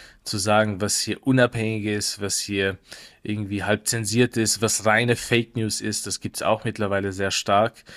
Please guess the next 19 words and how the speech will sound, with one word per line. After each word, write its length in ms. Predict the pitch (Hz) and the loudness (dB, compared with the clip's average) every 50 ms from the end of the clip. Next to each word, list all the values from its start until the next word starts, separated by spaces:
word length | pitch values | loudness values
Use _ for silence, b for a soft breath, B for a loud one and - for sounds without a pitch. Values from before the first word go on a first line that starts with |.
| B B B B B B B B - | B B B B B B B B -10
Mitverantwortlich 720 | 113 110 113 - - 113 104 104 104 - 104 95 98 92 | -6 -6 -4 -2 0 0 0 0 0 -4 -4 -4 -4 -6
hierfür 400 | - - 104 104 101 - - 98 | -6 -4 -4 -4 -4 -4 -6 -6
sind 300 | 95 98 104 107 104 - | -4 -4 -6 -6 -4 -2
leider 320 | 101 95 98 104 101 92 87 | 2 2 2 4 2 2 0
auch 100 | 98 98 | 0 -2
soziale 500 | - - 95 - - 104 95 104 110 110 | -4 -8 -6 -4 0 2 2 2 2 0
Medien, 460 | 107 104 104 104 101 104 104 104 101 B B B B B B B B | 0 0 -2 -2 -2 -2 -2 -4 -4 B B B B B B B B
die 100 | - 107 | -6 -4
dort 200 | 101 104 101 - | -2 -2 -2 -2
massiv 340 | - 101 95 - 107 104 - | -2 -4 -4 -4 -4 -6 -8
konsumiert 560 | - - 107 101 95 98 101 104 110 113 - | -6 -6 -4 -4 -4 -4 -2 -2 -2 -2 0
werden. 400 | 107 104 101 104 101 104 104 101 - b b b b b b b | 2 2 2 2 0 -2 -6 -8 -10 b b b b b b b
Auf 220 | - 101 110 - | 0 0 0 0
Facebook, 800 | - - - 107 104 107 104 - - - 107 104 101 98 - - | 0 -2 0 2 2 2 0 0 -2 -2 -2 -2 -2 -2 -4 -2
auf 180 | - 107 104 - | -2 -2 -2 -4
Twitter, 640 | - - - 110 104 - - 113 104 101 104 101 - B B B B B | -8 -4 -2 -2 -2 -2 0 0 0 0 0 -2 -6 B B B B B
vor 180 | - - 98 | 0 2 2
allem 280 | 95 110 113 107 107 - | 4 2 2 -2 -2 -2
TikTok, 680 | - 156 147 - - - 131 117 120 - - - - | -2 -2 -2 -2 0 4 4 4 4 2 -2 -16 -16